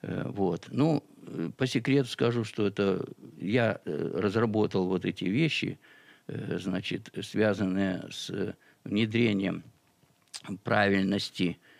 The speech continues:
э, и аккуратности для Power Expand. Э, вот.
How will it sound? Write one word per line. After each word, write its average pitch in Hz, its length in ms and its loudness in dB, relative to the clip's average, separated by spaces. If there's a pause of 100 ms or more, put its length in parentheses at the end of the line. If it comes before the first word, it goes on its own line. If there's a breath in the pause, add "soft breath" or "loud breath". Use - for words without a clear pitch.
(220 soft breath)
э, 85 600 -4 (180)
и 95 380 -4 (640 loud breath)
аккуратности 101 1000 0
для - 240 -2
Power 104 400 2
Expand. - 540 -4 (540 soft breath)
Э, 87 160 -8
вот. 95 500 -2